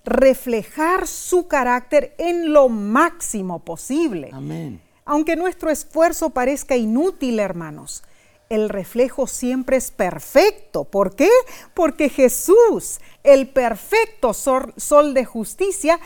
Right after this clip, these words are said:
Speaker 1: es nuestra fuente de luz.
Speaker 2: Muy buen ejemplo, eh, Nesí. Ahora, ¿qué significa que la cosecha está madura? ¿Qué quiere decir el ángel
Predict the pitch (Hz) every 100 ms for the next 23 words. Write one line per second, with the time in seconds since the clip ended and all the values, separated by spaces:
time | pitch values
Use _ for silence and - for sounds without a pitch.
0 | - - - 415 427 - 302 269 254 -
1 | 320 - 214 196 190 220 247 277 370 440
2 | 339 - - - - _ _ _ - 180
3 | 131 139 202 95 95 104 101 85 78 -
4 | - - - - 90 87 - - 107 92
5 | 120 107 90 - - - - _ _ _
6 | - - - 127 113 147 135 143 - 107
7 | 101 - 95 - 147 117 - 87 - 113
8 | 104 98 98 80 - _ _ _ _ _
9 | - _ _ _ _ _ - 214 - 202
10 | 190 143 127 - 165 180 185 - _ 131
11 | 113 113 165 180 160 165 170 170